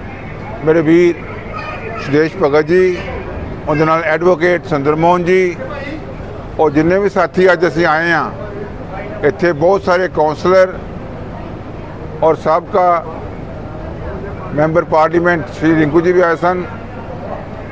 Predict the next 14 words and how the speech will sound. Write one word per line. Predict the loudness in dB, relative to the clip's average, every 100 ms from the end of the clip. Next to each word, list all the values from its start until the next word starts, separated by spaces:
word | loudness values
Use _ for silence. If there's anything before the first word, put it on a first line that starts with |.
| -6 2
ਸਾਰੀਆਂ | 4 4 2 2
ਸੰਗਤਾਂ | 0 -2 0 0
ਨੇ | 0 -4 -6 -10 -10 -10 -10 -12 -10 -4 0
ਅੱਜ | 2 2
ਹੁੰਮ | 2 2
ਹਮਾ | 2 4 4 4
ਕੇ | 4
ਜੋ | 4 4 4 0 -10 -10 -10 -12 -12 -12 -12 -12 -2
ਗੁਰੂ | 2 4
ਮਹਾਰਾਜ | 4 4 4
ਦੇ | 4 2
ਚਰਨਾਂ | 2 2 0
'ਚ | 0 2 2 2 -4 -12 -12 -12 -12 -12 -8 2
ਸੀਸ | 4